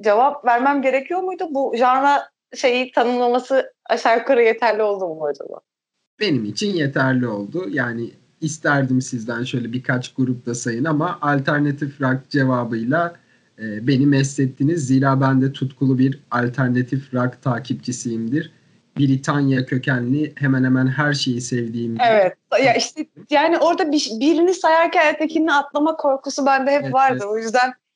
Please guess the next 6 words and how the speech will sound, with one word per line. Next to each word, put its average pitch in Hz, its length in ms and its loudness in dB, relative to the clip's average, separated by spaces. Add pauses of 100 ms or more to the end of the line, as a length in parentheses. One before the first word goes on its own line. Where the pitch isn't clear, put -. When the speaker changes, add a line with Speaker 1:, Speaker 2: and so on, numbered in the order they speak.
(200)
Speaker 1:
şey 254 60 4
yapamadım. 220 500 0 (380)
Cesaret 240 400 2
edemedim 196 380 2
o 175 80 -2
topa. 170 340 -4